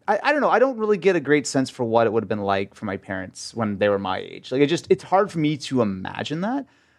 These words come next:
But I mean, I think every generation, so, like, my grand, uh, parents, like,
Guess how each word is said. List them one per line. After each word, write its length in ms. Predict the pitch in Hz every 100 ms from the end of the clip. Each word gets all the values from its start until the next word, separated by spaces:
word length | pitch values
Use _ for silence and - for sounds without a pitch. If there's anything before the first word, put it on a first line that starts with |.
| _
But 80 | 226
I 40 |
mean, 240 | 233 214 - _ _ -
I 100 | 190
think 200 | 233 -
every 440 | - 143 139 143 127
generation, 360 | 127 120 117
so, 100 | 143 165
like, 140 | 147
my 200 | 143 139
grand, 680 | 117 113 113 120 160 190 185 _ _
uh, 160 | 123 107
parents, 400 | - 107 98 -
like, 260 | 123 113